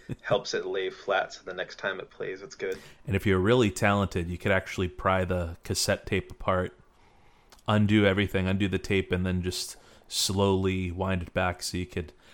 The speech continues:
Speaker 1: But the problem is, as soon as, as soon as you had one little wrinkle in that, on that tape, if a tape was creased at any one point, the odds of it, uh, staying, staying smooth and clean and, and winding properly were, uh,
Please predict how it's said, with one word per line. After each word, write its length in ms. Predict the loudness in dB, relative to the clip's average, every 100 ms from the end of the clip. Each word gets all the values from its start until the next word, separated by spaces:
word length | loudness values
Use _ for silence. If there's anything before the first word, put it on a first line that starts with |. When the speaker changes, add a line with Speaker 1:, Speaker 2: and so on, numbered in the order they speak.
| -4
Speaker 1:
But 60 | 2
the 80 |
problem 300 | 10 10 10
is, 100 | 4
as 80 | 2
soon 240 | 2 4 4
as, 140 | 4
as 220 | 0 0
soon 160 | 2 2
as 100 | 4
you 60 |
had 180 | 4 6
one 220 | 4 4
little 200 | 4 2
wrinkle 320 | 0 -2 0 0
in 120 | 0
that, 320 | 0 -2 -6 -20 -20 _ _ _ -2
on 140 | 2
that 240 | 2 0 2
tape, 340 | 4 4 2
if 140 | -2
a 40 | -2
tape 280 | 0 0 -2
was 100 | -2
creased 320 | 0 0 0
at 80 | 0
any 140 | 0
one 160 | 0 -2
point, 340 | -4 -4 -2
the 100 | -2
odds 300 | 2 0 0
of 120 | -4
it, 280 | -4 -4 -2
uh, 260 | -2 -2 -8 _ _ _ _ _ -10
staying, 600 | 0 2 2 2 -2 -4
staying 300 | -4 0 0
smooth 360 | 0 0 0 0
and 140 | -2
clean 280 | -2 -2 0
and, 220 | 0 -2
and 160 | -2 -2
winding 420 | 0 0 0 -2
properly 540 | 0 0 0 -4 -2 -4
were, 360 | -2 -4 -6 -12 _ -20 -20 _ -12
uh, 400 | -8 -8 -8